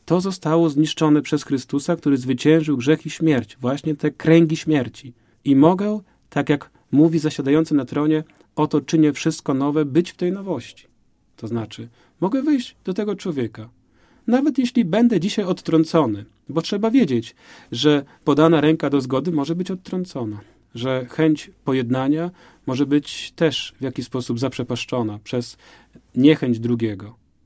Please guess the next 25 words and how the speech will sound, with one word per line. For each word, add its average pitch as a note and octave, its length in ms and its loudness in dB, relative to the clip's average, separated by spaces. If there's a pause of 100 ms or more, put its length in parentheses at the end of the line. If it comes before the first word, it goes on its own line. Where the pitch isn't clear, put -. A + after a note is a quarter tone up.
(640)
Trzeba A3 240 -2
się A3+ 100 -4
z - 60 -6
tym B3 180 2
liczyć, - 480 -2 (640)
ale D#3 260 2
nie E3 180 4
zniechęcać F3+ 520 -4
się E3 100 -6
samemu, A#2 500 -6 (540)
bo C3+ 300 -6
człowiek F#3 320 -4
zniechęcony, F#3+ 800 -2 (320)
jak D#3+ 140 -2
mówi E3+ 160 0
siostra E3+ 300 -2
Faustyna, E3+ 560 -2 (140)
staje E3 280 2
się D#3+ 200 0
zamknięty F3 560 2
w E3+ 120 -2
ogóle D3+ 180 2
na C#3+ 100 2
Pana C3 260 -6
Boga. G2+ 300 -10